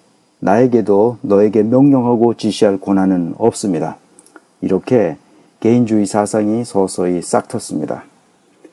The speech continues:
그러나 유럽인들은 인간이 자율적이고 독립된 개인으로서만 살 수 없다는 것을 알았습니다. 그들은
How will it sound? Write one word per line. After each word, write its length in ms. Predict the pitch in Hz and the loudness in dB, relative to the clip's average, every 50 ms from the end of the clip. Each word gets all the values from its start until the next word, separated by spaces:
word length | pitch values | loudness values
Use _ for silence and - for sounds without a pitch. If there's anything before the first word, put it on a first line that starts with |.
| _ _ _ _ _ | _ _ _ _ _
그러나 340 | - 135 139 156 156 151 139 | -2 2 2 4 4 4 4
유럽인들은 840 | 120 127 143 165 139 143 151 139 110 101 98 101 104 123 143 139 | 4 4 2 2 4 4 2 2 2 2 0 0 2 2 2 2
인간이 460 | 123 117 123 123 123 117 117 120 113 | 2 2 4 4 4 2 2 0 -2
자율적이고 680 | - 110 101 117 135 139 131 139 135 127 127 135 131 - | -2 0 2 4 4 4 4 4 4 4 4 2 2 2
독립된 720 | - 123 131 143 156 165 156 _ _ - 147 143 143 139 - | 2 2 2 2 2 0 -2 _ _ 2 2 4 4 2 2
개인으로서만 1080 | - 110 127 156 170 175 180 139 117 101 - - 98 92 92 92 95 104 113 120 120 - - - - - - _ | 2 2 4 4 4 4 2 2 2 0 0 -2 -2 -2 -2 -2 -2 -2 -2 -2 -4 -6 -12 -20 -20 -20 -20 _
살 280 | - - - 101 101 101 | -20 -10 -6 -4 -4 -4
수 320 | - - - 110 101 95 | -6 -6 -4 -2 0 0
없다는 380 | 107 120 - - 156 147 143 123 | 0 0 0 0 2 2 2 2
것을 240 | 113 104 - 135 123 | 0 0 0 0 0
알았습니다. 640 | 113 120 131 127 - - 104 90 82 80 80 - _ _ _ _ _ _ _ _ _ - - - _ _ | 2 0 0 -2 -2 -4 -4 -4 -4 -6 -8 -10 _ _ _ _ _ _ _ _ _ -20 -20 -20 _ _
그들은 500 | - 107 98 110 110 107 107 104 101 95 | -8 -2 0 2 2 2 0 -2 -4 -6